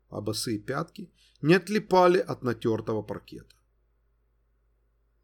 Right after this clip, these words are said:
Я представил тогда мать, которая по какой-то причине остановилась возле окна, передумав его отворять. «Но почему она там тогда остановилась?»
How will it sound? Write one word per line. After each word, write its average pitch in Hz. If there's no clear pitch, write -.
Я 127
представил 127
тогда 110
мать, 113
которая 127
по 123
какой-то 123
причине 160
остановилась 139
возле 135
окна, 143
передумав 107
его 98
отворять. -
«Но 113
почему 147
она 123
там 107
тогда 107
остановилась?» 95